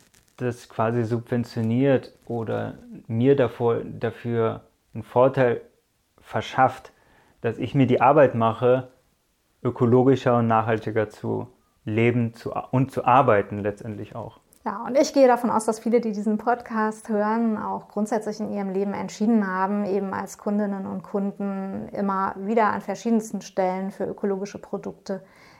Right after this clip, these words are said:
Speaker 2: mehr auszugeben. Schön wäre halt eigentlich, wenn die, ähm, steuerlichen und, ähm, andere behördliche Regelungen diese Produkte beför-, befördern würden, oder?
Speaker 1: Genau.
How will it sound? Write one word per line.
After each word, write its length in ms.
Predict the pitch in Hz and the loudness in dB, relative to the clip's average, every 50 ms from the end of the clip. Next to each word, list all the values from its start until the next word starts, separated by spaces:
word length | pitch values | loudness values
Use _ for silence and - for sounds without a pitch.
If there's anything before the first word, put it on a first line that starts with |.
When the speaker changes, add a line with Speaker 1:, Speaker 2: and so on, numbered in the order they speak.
| _ - | _ -4
Speaker 2:
mehr 280 | 196 196 190 185 196 | 0 0 2 4 4
auszugeben. 760 | 196 214 214 - - - - 208 180 190 196 196 196 208 214 | 2 2 0 -2 -6 -4 -2 -2 -2 0 -2 0 0 -2 0
Schön 260 | - 247 226 220 214 | 4 6 6 6 6
wäre 160 | 208 190 196 | 6 4 4
halt 220 | 196 190 185 190 - - | 4 2 0 0 -2 0
eigentlich, 600 | - 208 208 214 220 214 214 196 196 202 202 - | 2 2 4 4 2 0 -2 -4 -6 -8 -8 -4
wenn 400 | 202 196 196 190 190 190 185 185 | 0 2 2 2 0 -2 -6 -6
die, 280 | 180 190 185 185 185 190 | -6 -6 -6 -4 -4 -4
ähm, 520 | 196 190 - 190 190 185 190 185 180 180 - - - - - _ | -4 -4 -4 -6 -6 -6 -6 -8 -10 -12 -14 -18 -20 -20 -20 _
steuerlichen 960 | - - 208 196 196 196 196 190 185 185 190 196 196 - 214 196 190 190 196 | -4 0 0 2 4 4 2 2 2 2 0 -2 -2 -4 -4 -4 -4 -6 -6
und, 480 | 196 190 185 185 180 180 180 180 - - | -6 -6 -6 -6 -6 -6 -8 -8 -8 -6
ähm, 380 | - 196 190 185 180 180 180 - | -4 -4 -4 -4 -4 -6 -6 -6
andere 340 | - - 180 180 196 202 180 | -6 -6 -4 -4 -2 -2 -2
behördliche 680 | 190 190 196 185 190 185 - - 202 - 196 190 185 | -2 -2 -2 -2 -4 -4 -6 -10 -10 -6 -6 -6 -4
Regelungen 600 | 196 190 190 - 208 196 - - 185 185 196 202 - - - _ _ | -4 -4 -4 -4 -4 -4 -4 -4 -4 -4 -6 -8 -10 -14 -20 _ _
diese 200 | - 208 190 214 | -8 -6 -4 -4
Produkte 600 | 208 - - 226 - 208 196 202 - - 196 190 185 - - - - - _ _ _ _ _ _ _ | -4 -2 -2 -2 0 -2 -4 -6 -6 -6 -6 -6 -8 -12 -20 -20 -20 -20 _ _ _ _ _ _ _
beför-, 540 | - 190 165 - 208 190 196 202 208 220 208 | -8 -8 -4 0 0 2 2 0 0 -4 -6
befördern 500 | - 202 - 214 196 202 226 208 190 185 175 | -6 -4 0 2 2 4 4 2 0 0 -2
würden, 260 | 185 185 185 180 185 | -2 -2 -2 -2 -4
oder? 320 | 196 185 190 190 202 208 - - _ _ _ _ _ _ _ - | -4 -4 -2 -2 -4 -4 -8 -12 _ _ _ _ _ _ _ -14
Speaker 1:
Genau. 180 | 117 110 107 | -12 -12 -12